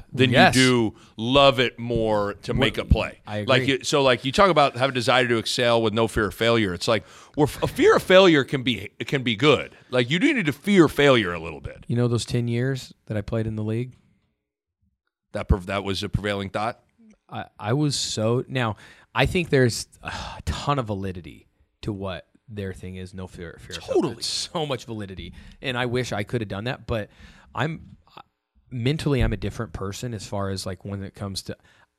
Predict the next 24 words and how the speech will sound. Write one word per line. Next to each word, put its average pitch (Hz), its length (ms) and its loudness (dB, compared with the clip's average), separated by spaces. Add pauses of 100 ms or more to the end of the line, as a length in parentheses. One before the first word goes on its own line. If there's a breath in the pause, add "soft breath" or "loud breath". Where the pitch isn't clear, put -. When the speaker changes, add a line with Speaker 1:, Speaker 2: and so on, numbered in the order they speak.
Speaker 2:
I 117 180 -4
thrive 95 760 -8
on 92 180 -18
fearing 87 460 -16
failure. - 480 -18 (160)
Speaker 1:
Mm-hmm. 104 220 -14 (720)
Speaker 2:
I 127 180 0
thrive 110 1080 -2 (440 soft breath)
on 104 120 -6
being 98 240 -6
scared 123 600 -2
to 143 100 -6
death 101 600 -8 (380)
that 101 100 -6
I'm 95 140 -8
gonna 98 140 -10
fail. - 520 -18
Speaker 1:
Mm-hmm. 87 280 -16 (520)
Speaker 2:
Whether 110 280 0
it 101 160 -8
be 101 300 -2 (240 soft breath)
me 104 400 -6
personally 156 520 -4
failing 196 460 -2